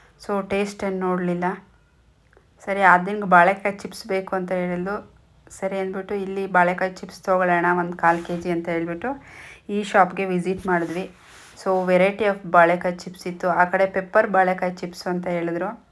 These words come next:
ಅದೇನು ನನಗೆ ಅಷ್ಟಿಷ್ಟ ಆಗಿಲ್ಲ, ಸಪ್ಪೆ ಇತ್ತು. ಸ್ಪೈಸಿ, ಪೆಪ್ಪರ್ ಅಂದರೆ ಸ್ಪೈಸಿ ಇರುತ್ತೆ ಅಂತ ನಾನು ತಿಳ್ಕೊಂಡೆ,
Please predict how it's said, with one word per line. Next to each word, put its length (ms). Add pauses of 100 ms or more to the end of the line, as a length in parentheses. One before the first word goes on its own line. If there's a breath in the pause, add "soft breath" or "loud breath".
(100)
ಅದೇನು 280
ನನಗೆ 240
ಅಷ್ಟಿಷ್ಟ 380
ಆಗಿಲ್ಲ, 340
ಸಪ್ಪೆ 420
ಇತ್ತು. 180
ಸ್ಪೈಸಿ, 560
ಪೆಪ್ಪರ್ 380
ಅಂದರೆ 220
ಸ್ಪೈಸಿ 400
ಇರುತ್ತೆ 260
ಅಂತ 180
ನಾನು 320
ತಿಳ್ಕೊಂಡೆ, 640